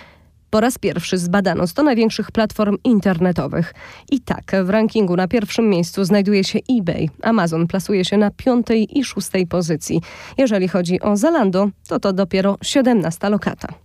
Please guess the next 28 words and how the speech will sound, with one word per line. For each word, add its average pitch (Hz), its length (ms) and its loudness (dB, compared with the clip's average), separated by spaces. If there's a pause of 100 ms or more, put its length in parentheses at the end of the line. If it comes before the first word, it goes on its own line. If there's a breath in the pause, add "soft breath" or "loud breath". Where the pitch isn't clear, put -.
(320)
W 190 100 2
dwa 196 160 2
tysiące 269 380 2
dwudziestym 226 500 2
roku 247 300 2
transgraniczna 202 880 2
sprzedaż 175 420 -2
w - 60 -20
handlu 190 460 2
elektronicznym 185 800 2
z 175 60 0
Wielkiej 180 340 0
Brytanii 190 420 2
wzrosła 214 460 -2
o 214 80 -4
pięćdziesiąt 208 500 0
siedem 180 300 -2
procent. - 420 -4 (680 loud breath)
Sprzedaż 226 520 -2
zagraniczna 202 680 2
online 175 440 4
rosła 190 340 0
znacząco 190 500 0
od 220 100 -2
kwietnia 262 360 0
do 196 140 2
okresu 208 300 0
wakacyjnego, 208 640 2